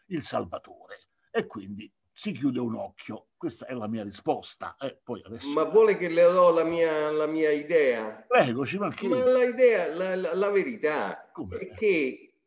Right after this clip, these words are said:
Speaker 2: l'unico, l'unico mon-, l'unico mondo in cui, eh, si potrà ancora per qualche anno continuare a vendere con tutte le limitazioni che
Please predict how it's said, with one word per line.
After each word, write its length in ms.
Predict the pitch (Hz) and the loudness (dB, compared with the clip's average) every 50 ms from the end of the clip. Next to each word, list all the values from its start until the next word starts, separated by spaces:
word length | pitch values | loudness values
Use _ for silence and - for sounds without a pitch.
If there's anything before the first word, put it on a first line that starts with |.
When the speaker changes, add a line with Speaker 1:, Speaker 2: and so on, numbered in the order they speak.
| _ _ _ _ | _ _ _ _
Speaker 2:
l'unico, 840 | - 180 175 220 277 285 277 240 220 185 - 180 160 135 - - - | -12 -10 -8 -6 -4 -4 -4 -4 -4 -2 0 0 0 0 -2 -12 -14
l'unico 1000 | 151 156 196 233 262 254 247 220 180 180 175 170 165 139 - - - - - - _ | -12 -10 -8 -6 -4 -4 -4 -4 -4 -2 -2 -2 -2 -4 -8 -16 -18 -20 -20 -20 _
mon-, 540 | 156 156 143 160 190 208 202 185 175 160 151 - | -12 -10 -6 0 2 2 2 2 0 -2 -4 -4
l'unico 580 | 147 143 170 220 247 240 220 208 190 - 185 180 | -6 -6 -6 -4 -4 -4 -4 -4 -2 -2 -4 0
mondo 920 | 180 202 214 208 185 170 151 139 127 120 117 117 113 113 110 107 101 - - | 6 6 8 8 6 4 2 0 -2 -2 -2 0 2 2 2 2 0 -2 -6
in 240 | 131 139 156 151 - | -8 -8 -8 -8 -8
cui, 720 | - 208 214 196 180 160 143 139 131 123 120 120 120 - | -6 -4 -4 -2 -2 -2 -2 -2 -4 -4 -6 -6 -10 -10
eh, 180 | - 127 117 107 | -8 -8 -8 -8
si 220 | - - 151 143 - | -8 -10 -12 -10 -2
potrà 440 | - 175 165 170 - 196 - 170 156 | 2 2 2 4 2 -2 -2 -2 0
ancora 560 | 147 139 135 - 175 175 170 170 147 127 - | 0 -2 -2 -4 -4 0 2 2 2 2 0
per 180 | - 113 - | -2 -6 -4
qualche 340 | - 151 143 135 - 151 143 | -2 -2 -2 0 0 -2 -2
anno 340 | 147 156 156 165 151 135 110 | -2 -2 -4 -4 -4 -4 -4
continuare 640 | 120 127 127 123 - 135 139 143 151 151 147 143 | -2 -4 -4 -6 -6 -4 -2 0 0 0 0 0
a 60 | 131 123 | -2 -2
vendere 640 | 127 139 156 156 143 123 113 104 107 101 98 - | -2 -4 -4 -4 -4 -4 -2 -2 -2 -2 -2 -4
con 260 | - 135 131 131 123 - | -4 -4 -4 -4 -4 -8
tutte 360 | 196 208 190 - - 139 123 | -8 -10 -10 -6 -4 -4 -4
le 120 | 117 110 | -4 -6
limitazioni 760 | 110 113 117 117 110 101 113 101 - - - 151 156 151 135 | -10 -12 -14 -16 -10 -6 -4 -4 -4 -6 -10 -8 -6 -4 -4
che 260 | 110 107 98 95 _ | -4 -4 -6 -8 _